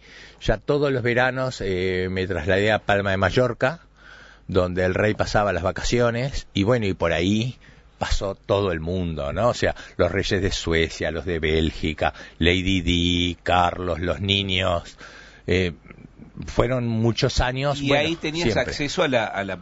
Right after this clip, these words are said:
Speaker 2: a la residencia del
Speaker 1: Bueno,
Speaker 2: rey?
Speaker 1: ahí hay cosas que son oficiales y cosas que tienes que buscártelas, ¿no? O sea, todo lo que es oficial está en la agenda de la Casa Real, te la envían todas las semanas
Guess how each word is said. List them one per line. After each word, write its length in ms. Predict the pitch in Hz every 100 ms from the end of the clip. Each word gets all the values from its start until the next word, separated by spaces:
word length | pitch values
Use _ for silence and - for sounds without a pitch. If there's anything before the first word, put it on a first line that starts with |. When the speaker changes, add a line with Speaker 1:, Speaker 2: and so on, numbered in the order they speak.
| -
Speaker 2:
a 60 |
la 140 | 98 95
residencia 680 | 90 98 113 135 - 107 90
del 340 | 87 85 80
Speaker 1:
Bueno, 420 | 98 143 170 147 117
Speaker 2:
rey? 80 | 120
Speaker 1:
ahí 240 | 143 156
hay 140 | 160
cosas 380 | 147 170 175 139
que 140 | - 117
son 560 | - 139 135 127 123
oficiales 1120 | 113 - 117 - 156 156 175 220 233 - - - - - - - -
y 100 | 110
cosas 500 | - 139 - 151 -
que 460 | - 123 139 165 - 98
tienes 260 | 110 117
que 80 | -
buscártelas, 840 | 98 - 123 110 87 71 67 71 -
¿no? 160 | 101
O 60 | 120
sea, 240 | - 87 85
todo 320 | 143 147 156
lo 120 | 135
que 120 | 135
es 100 | 123
oficial 560 | 127 135 - 139 151 160
está 240 | 107 120
en 80 | 113
la 80 | 101
agenda 360 | - 127 120
de 60 | 104
la 120 | 98
Casa 260 | 101 - 107
Real, 380 | 107 127 151 135
te 120 | 95
la 80 | 90
envían 360 | 85 107 95
todas 220 | 85 101 95
las 100 | 90
semanas 640 | 104 131 156 190 214 -